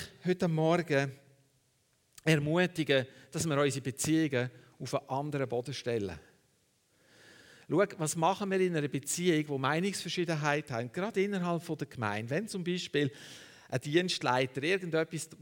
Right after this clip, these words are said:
machen will, das ich als Mitglied, als Teammitglied nicht sehe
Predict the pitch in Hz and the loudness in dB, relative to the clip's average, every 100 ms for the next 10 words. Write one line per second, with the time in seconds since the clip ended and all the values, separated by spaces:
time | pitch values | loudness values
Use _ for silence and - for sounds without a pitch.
0 | 131 - 135 135 156 143 135 139 175 131 | -6 -4 -2 -2 0 -2 0 0 0 -2
1 | 120 139 165 - 147 135 120 113 135 156 | -2 -2 -2 0 0 0 -4 -4 -4 -4
2 | 156 151 131 127 - 120 - - 120 127 | -4 -4 -2 -2 -4 -6 -4 -2 0 0
3 | 95 | -2